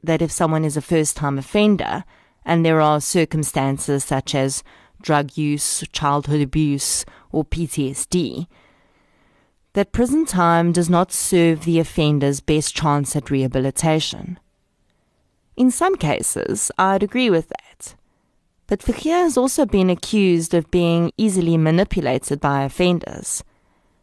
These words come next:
Her recommendation in Mornay's case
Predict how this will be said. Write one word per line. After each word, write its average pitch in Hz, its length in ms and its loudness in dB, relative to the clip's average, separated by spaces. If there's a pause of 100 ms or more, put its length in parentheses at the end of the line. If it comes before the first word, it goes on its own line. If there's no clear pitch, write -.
(140)
Her 175 180 4
recommendation 156 840 0
in 143 120 0
Mornay's 143 500 2
case - 480 -12